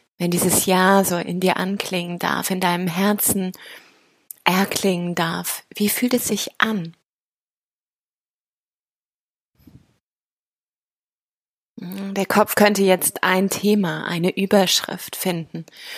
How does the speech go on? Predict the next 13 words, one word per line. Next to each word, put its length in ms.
aber 120
das 340
Herz 520
ein 420
Gefühl. 680
Ein 180
Gefühl, 580
was 220
sich 280
stimmig 720
anfühlt 720
für 580
zweitausendneunzehn. 1600